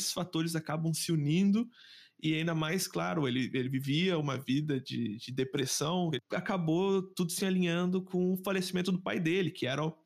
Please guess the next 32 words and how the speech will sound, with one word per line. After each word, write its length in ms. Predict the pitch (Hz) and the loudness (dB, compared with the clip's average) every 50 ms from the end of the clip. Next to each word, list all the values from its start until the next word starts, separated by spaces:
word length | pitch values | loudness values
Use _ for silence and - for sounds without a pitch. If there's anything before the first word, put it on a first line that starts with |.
| _ _ _ _ _ - | _ _ _ _ _ -4
um, 220 | 156 151 151 151 - | -2 0 0 0 0
um 260 | 156 156 156 156 160 | 0 2 2 4 2
ícone, 260 | 190 208 196 - 139 | 2 2 0 0 0
uma 80 | 139 139 | 0 0
referência 640 | 139 139 - - 160 151 151 156 180 185 - 175 160 | 0 -2 -2 -2 -2 0 0 2 0 0 0 -2 -2
pra 160 | - 135 139 | -2 -2 0
ele, 120 | 165 160 | 0 0
alguém 180 | 139 139 139 143 | 0 0 -2 -2
que 80 | - 147 | -2 -4
ele 60 | 143 | -4
sempre 220 | - - 151 - 165 | -4 -4 -2 -2 -2
buscava, 640 | 160 160 - - - 139 143 143 143 - 135 - - - - - - - _ - | 0 -2 -2 -2 -4 -4 -2 -2 -2 -4 -6 -6 -8 -12 -20 -20 -20 -16 _ -6
ah, 80 | 123 | -4
impressionar, 720 | 117 120 - 135 131 - 151 143 135 135 139 156 156 143 135 | -4 -2 -2 -2 0 0 -2 -2 -2 -2 -2 -2 -4 -4 -4
sempre 300 | - - 117 131 - - | -4 -4 -4 -4 -6 -6
buscava, 720 | 143 147 - - - 143 135 135 135 147 139 135 139 - - _ _ _ - | -4 -4 -4 -4 -4 -4 -4 -2 -2 -2 -4 -4 -4 -6 -8 _ _ _ -8
ah, 340 | - 131 127 123 123 120 117 - - | -6 -4 -4 -4 -4 -4 -6 -6 -6
fazer 240 | - 120 123 135 143 | -4 -2 0 0 0
o 80 | 143 | 0
correto 560 | 143 - 165 131 131 123 123 143 151 - - 143 | 0 0 -2 0 0 0 -2 -2 -4 -4 -8 -8
perante 520 | - 139 135 131 120 131 127 - - 127 | -4 -4 -2 -2 -2 -4 -6 -4 -4 -2
ele, 320 | 123 127 127 139 147 165 - - - - - - - _ - | -2 0 0 0 -2 -4 -6 -10 -20 -20 -20 -20 -14 _ -4
e 100 | 170 160 | -4 -4
tudo 320 | - - - 185 185 160 | -4 -4 -2 0 0 2
isso 140 | 165 - - | 0 0 -2
somado 580 | - - 170 156 147 143 143 143 147 151 156 151 | -2 0 0 0 0 0 0 -2 -2 -2 -2 -2
acabou 360 | 151 - 156 151 143 143 143 | -2 -2 -4 -2 -2 -2 -2
deixando 420 | 147 147 - - 139 143 143 143 | -2 -2 -2 -2 -2 0 0 0
ele 180 | 139 139 139 143 | 0 0 0 0
num 120 | 147 147 | 0 0
estado 420 | 143 - - - 131 131 135 139 139 | -2 -2 -4 -4 -4 -2 -2 -2 -2
extremamente, 1120 | - - - - - 113 110 123 151 151 156 143 131 127 123 127 - - - - 147 | -2 -4 -6 -6 -2 0 0 2 2 0 0 -2 -2 -2 -2 -2 -2 -4 -4 -4 -6